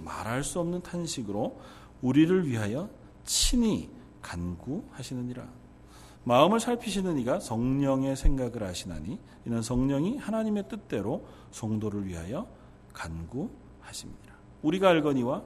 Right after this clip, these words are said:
하나님을 사랑하는 자, 곧 그의 뜻대로 부르심을 입은 자들에게는 모든 것이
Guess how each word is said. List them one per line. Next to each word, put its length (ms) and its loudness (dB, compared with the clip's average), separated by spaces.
하나님을 680 0
사랑하는 440 -6
자, 200 -8
곧 260 0
그의 220 2
뜻대로 380 -2
부르심을 440 -4
입은 280 -2
자들에게는 640 -6
모든 420 -2
것이 320 -6